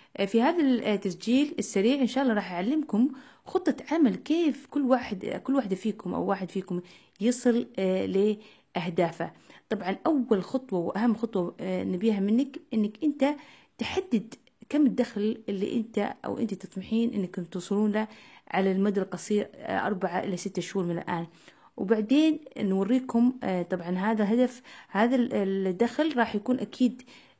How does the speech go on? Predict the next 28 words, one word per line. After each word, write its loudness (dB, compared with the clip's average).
آه، 4
يعني -2
ترقية 0
هي 2
اللي 0
راح -4
تجيب -8
الهدف -2
هذا، -2
وراح 0
نعلمك 2
كيف 2
تصلين 4
للترقية 0
هذا 0
خلال 0
الفترة 0
القادمة 0
ال-، -4
قصيرة 0
المدى. 0
وبعدين 2
ب-، 4
من، 4
من 0
خلال 4
هذا 6
ال-، 4